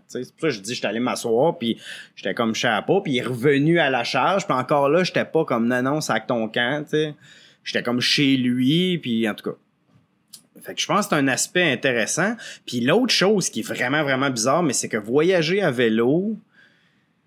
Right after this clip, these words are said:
comme ça, longtemps, au début, j'étais, j'étais beaucoup plus peureux. Tu sais, t'entends des bruits, t'es, t'es plus inquiet de plein de choses, comme qu'on peut être quand on habite dans un confort où on n'a pas de situation comme ça qui arrive souvent.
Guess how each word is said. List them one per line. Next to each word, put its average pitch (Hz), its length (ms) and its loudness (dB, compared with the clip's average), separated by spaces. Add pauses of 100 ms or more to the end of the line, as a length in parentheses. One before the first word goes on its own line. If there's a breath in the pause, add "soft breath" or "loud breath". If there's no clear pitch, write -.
(160)
comme 123 180 -2
ça, 190 180 2
longtemps, 160 580 2
au 143 100 4
début, 156 480 4
j'étais, 123 720 0
j'étais 117 260 -2
beaucoup 120 280 -8
plus 160 240 0
peureux. 131 460 2
Tu - 60 -8
sais, 110 80 -4
t'entends 123 320 0
des 127 200 0
bruits, 131 720 -2
t'es, 175 200 -2
t'es 208 120 -10
plus 131 560 -2
inquiet 135 480 0
de 127 80 2
plein 131 380 -2
de 113 40 -4
choses, 143 540 0
comme 135 200 2
qu'on 127 140 0
peut 117 200 0
être 147 140 2
quand 110 220 -2
on 120 140 -4
habite 110 260 0
dans 113 240 -4
un 110 120 -4
confort 117 640 0
où 120 140 -2
on 113 60 -2
n'a 110 140 -2
pas 139 180 -4
de 127 100 -4
situation 120 680 -4
comme 98 180 -4
ça 135 160 -6
qui 135 100 -4
arrive 110 260 -2
souvent. 113 440 -6